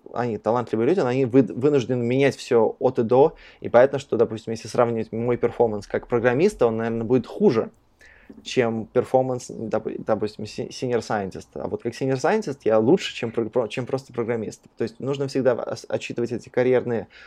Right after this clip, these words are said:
риски, то есть при перехо-, сильном переходе из одной области в другую. Так что я бы тем, кто планирует свою научную карьеру, советовал, что хотя бы, ну, в, в биотехе особенно, не переходить в индустрию так сразу, потому что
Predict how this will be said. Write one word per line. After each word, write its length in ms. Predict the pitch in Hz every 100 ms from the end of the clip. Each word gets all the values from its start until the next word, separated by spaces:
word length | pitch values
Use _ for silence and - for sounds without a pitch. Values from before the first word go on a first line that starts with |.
| - -
риски, 280 | 127 - 110
то 80 |
есть 160 | 104 -
при 100 | 110
перехо-, 480 | 127 120 117 - -
сильном 300 | - 135 117
переходе 300 | 110 120 104
из 60 |
одной 220 | 107 107 107
области 240 | 95 - -
в 40 |
другую. 320 | 107 104 98
Так 160 | - 95
что 140 | -
я 180 | 101 120
бы 220 | 117 120 - - - - _ _ -
тем, 220 | 151 135
кто 180 | - 123
планирует 420 | 131 131 135 123
свою 200 | 120 117
научную 380 | 123 127 123 120
карьеру, 380 | 120 131 170
советовал, 680 | 156 127 120 131 131 123 135 _ -
что 600 | - - - 117 113 - _
хотя 260 | - 123 139
бы, 80 |
ну, 260 | 123 139 101 - -
в, 60 | 110
в 280 | 107 120 98
биотехе 580 | 135 131 165 139 - -
особенно, 680 | 101 - 104 101 92 90
не 140 | - 110
переходить 400 | 120 117 123 127
в 60 |
индустрию 420 | 123 117 - 127 120
так 240 | - -
сразу, 360 | - 131 175 202
потому 260 | - 123
что 240 | 123 123